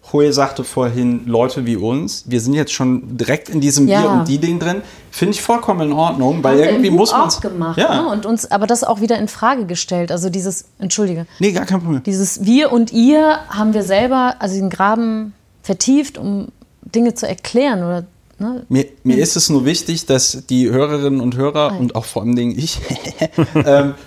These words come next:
Speaker 1: verstehe, was du damit meinst, wenn du sagst, wir haben dem Land den Rücken gekehrt, dann meinst du Leute, die eigentlich,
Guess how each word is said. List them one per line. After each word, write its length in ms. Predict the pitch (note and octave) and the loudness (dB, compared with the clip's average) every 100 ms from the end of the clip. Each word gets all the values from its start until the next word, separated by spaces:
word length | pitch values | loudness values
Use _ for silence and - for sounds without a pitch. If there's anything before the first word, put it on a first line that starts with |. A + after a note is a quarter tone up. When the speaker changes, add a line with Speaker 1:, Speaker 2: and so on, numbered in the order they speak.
| - | -6
Speaker 1:
verstehe, 600 | C#3 B2+ - D3+ E3+ C#3 | -2 -2 0 0 2 2
was 200 | C3 - | 0 -2
du 80 | |
damit 320 | C3 B2+ B2 A#2+ | 2 2 2 0
meinst, 340 | B2 D3 - | 0 -2 -2
wenn 140 | C#3+ | -2
du 80 | C3 | -2
sagst, 400 | B2 B2 B2 - | 0 -2 -2 -4
wir 160 | B2+ C3+ | -2 0
haben 180 | C3+ B2+ | 0 0
dem 140 | A#2+ | 0
Land 240 | B2 B2 B2+ | 0 -2 -2
den 80 | |
Rücken 300 | A#2+ D3 D3 | -2 -2 -2
gekehrt, 420 | C3+ B2+ C3+ B2+ B2+ | -4 -2 0 0 -2
dann 100 | A#2+ | -2
meinst 360 | B2 C#3+ - | 0 0 0
du 180 | C#3+ C3+ | 0 0
Leute, 720 | A#2 A#2+ C3+ D3+ C3+ C3+ C3 - _ _ B2 | 2 2 2 2 2 2 -2 -8 _ _ -2
die 320 | B2 A#2+ - | 2 2 0
eigentlich, 460 | A2+ A#2+ C3 B2+ | 0 2 2 0